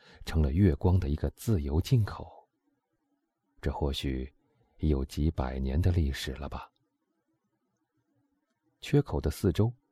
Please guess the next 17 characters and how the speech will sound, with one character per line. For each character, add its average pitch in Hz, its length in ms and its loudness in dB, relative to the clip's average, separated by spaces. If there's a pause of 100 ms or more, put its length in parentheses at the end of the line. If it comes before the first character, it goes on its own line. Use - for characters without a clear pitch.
(380)
长 87 180 4
着 120 80 8
不 139 180 4
少 - 260 0
爬 95 220 0
墙 82 280 0
类 127 120 4
植 71 220 -2
物， 107 160 0 (920)
那 76 180 4
纤 85 260 6
细 80 140 2
的 73 100 2
绿 80 160 4
色 76 200 2
小 71 260 -4
枝 90 260 0